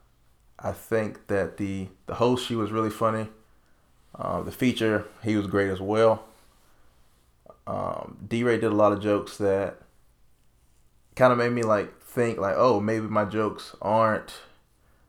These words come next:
the most, uh, conscious jokes." Not that every joke has to be, like, super conscious, but of course, like,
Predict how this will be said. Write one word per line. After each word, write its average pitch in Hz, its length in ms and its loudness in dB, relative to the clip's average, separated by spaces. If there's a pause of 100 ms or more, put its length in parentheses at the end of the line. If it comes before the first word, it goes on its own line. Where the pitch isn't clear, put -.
(160)
the 101 160 -2
most, 101 640 0
uh, 92 300 0
conscious 110 640 0
jokes." 110 500 0 (300)
Not 139 220 4
that - 100 0
every 117 240 4
joke 101 340 0
has 104 280 2
to 98 60 -8
be, 101 100 -4
like, 98 160 0
super 120 320 -6
conscious, 107 680 -2 (520)
but 98 120 2
of 95 120 0
course, 113 320 2
like, 98 360 -4